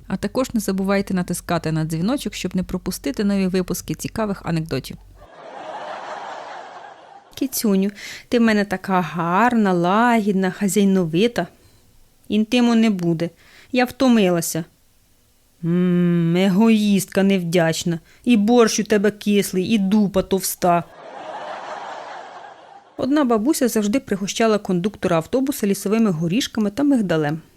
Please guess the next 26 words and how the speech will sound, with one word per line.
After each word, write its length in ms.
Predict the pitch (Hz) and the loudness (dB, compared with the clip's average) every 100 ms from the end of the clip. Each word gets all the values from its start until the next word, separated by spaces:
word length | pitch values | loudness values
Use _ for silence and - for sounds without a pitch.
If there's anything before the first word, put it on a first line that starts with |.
| _ _ _ | _ _ _
Кондуктор: 520 | - 190 175 170 - 180 - - - - - - | -2 0 0 -2 -6 -8 -12 -20 -18 -18 -18 -4
"Ой, 240 | 240 220 - | -2 -2 0
це 120 | 247 | -2
так 220 | 247 262 | -2 0
мило 260 | 262 277 262 | 2 4 2
з 80 | 233 | 2
вашого 400 | 240 240 220 233 | 0 0 0 0
боку, 320 | 214 262 240 | 0 0 0
що 180 | - 233 | 0 0
ви 80 | 233 | 0
пригощаєте 760 | 220 208 220 - 240 240 240 | 0 -2 -2 0 2 2 2
мене 200 | 226 220 | 2 2
горіхами 640 | 202 220 196 262 - 226 220 | 4 2 2 0 2 0 0
щодня. 500 | - 220 208 208 202 - _ _ _ _ - | -2 -2 0 0 -2 -10 _ _ _ _ -2
Чому 260 | 339 330 | 4 4
ж 60 | 320 | 4
ви 60 | 262 | 0
самі 400 | 254 214 190 240 | 2 2 4 4
їх 180 | 254 - | 2 2
не 80 | 240 | 2
їсте?" 400 | 233 - 214 214 _ _ _ - | 2 0 -2 -4 _ _ _ -4
Бабуся: 440 | 190 180 170 - - - - - - - - _ - | -2 0 -2 -4 -8 -12 -16 -14 -14 -16 -20 _ -2
"М, 120 | 269 - - - - | -2 -4 -18 -14 -10
стара 500 | - - 277 269 247 | -2 2 4 4 4
я 160 | 233 | 4
вже, 280 | 233 226 | 2 2